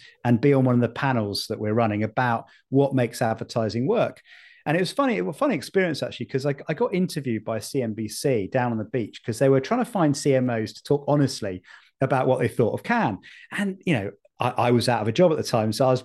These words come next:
perfectly happy to tell them <laughs> exactly what I thought, which is basically the one person not at Cannes is the customer, right? Unless we get the customer at Cannes, we're gonna continue patting ourselves on the back and talk about what we think's important,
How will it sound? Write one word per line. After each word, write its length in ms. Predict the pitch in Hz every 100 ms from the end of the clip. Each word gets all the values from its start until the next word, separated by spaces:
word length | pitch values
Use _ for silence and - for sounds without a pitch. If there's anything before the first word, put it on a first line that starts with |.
| _ -
perfectly 600 | 196 208 180 175 135 113
happy 340 | 117 - 120
to 120 | 110
tell 260 | 110 180 135
them 160 | 120 147
<laughs> 0 |
exactly 480 | 127 196 165 139
what 140 | 131 127
I 20 |
thought, 320 | 127 131 - - -
which 140 | 202
is 100 | 202
basically 640 | 170 254 262 202 147 117 110 _ _ -
the 80 | 233
one 180 | 285
person 400 | 208 185 147 156
not 140 | 147 135
at 120 | 135
Cannes 280 | 175 156 147
is 100 | 135
the 80 | 156
customer, 540 | 214 - - 110 92
right? 220 | 123 196 - _ -
Unless 420 | 175 247 269 -
we 60 | 226
get 220 | 226 226
the 60 | 170
customer 440 | 202 190 196 156
at 140 | -
Cannes, 380 | - 170 110 107 - _
we're 80 | 160
gonna 160 | 180 160
continue 520 | 156 143 233 226 147
patting 340 | 214 214 170
ourselves 380 | 151 165 139 117
on 60 | 131
the 80 |
back 300 | - 120 110
and 140 | 135 117
talk 240 | 208 -
about 240 | 151 143 139
what 160 | 139
we 160 | 247 262
think's 320 | 160 131 -
important, 560 | 113 123 117 113 120